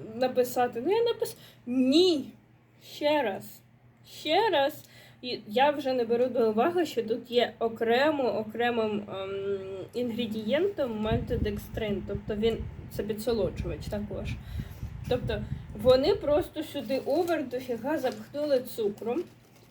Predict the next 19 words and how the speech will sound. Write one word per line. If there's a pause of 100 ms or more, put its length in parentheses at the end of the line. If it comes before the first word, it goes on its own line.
(340)
трошечки
морського
смаку (1400)
і
продаються
як
запечені
чіпси. (2500)
М, (240)
як
чіпси
з
запеченим
смаком
ролів. (480)
Це
не
так
працює.